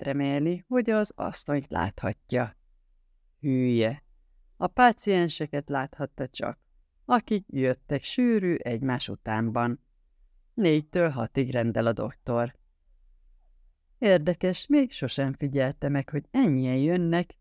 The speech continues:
ilyen jól megy a doktornak. Szinte percenként jött valaki. Günther most rászólt.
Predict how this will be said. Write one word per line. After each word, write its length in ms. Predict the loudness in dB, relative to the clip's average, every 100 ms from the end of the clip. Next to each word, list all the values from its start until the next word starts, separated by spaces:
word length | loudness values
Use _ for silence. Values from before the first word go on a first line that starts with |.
| _
ilyen 280 | 0 2 2
jól 280 | 0 0 0
megy 240 | 0 0
a 40 |
doktornak. 840 | -2 -4 -6 -4 -4 -2 -4 -6 _ _ _ _ _ _ _
Szinte 640 | -2 4 4 4 0 0 -4
percenként 840 | -4 -4 -2 -2 -2 0 -2 0
jött 200 | -2 -4
valaki. 600 | -2 0 0 -4 -6 -6 _ _ _ _ _ _ _ _ _ _ _ -2
Günther 600 | 2 2 2 4 4 2
most 300 | -4 -4 -4
rászólt. 680 | -4 -4 -4 -2 -2 -2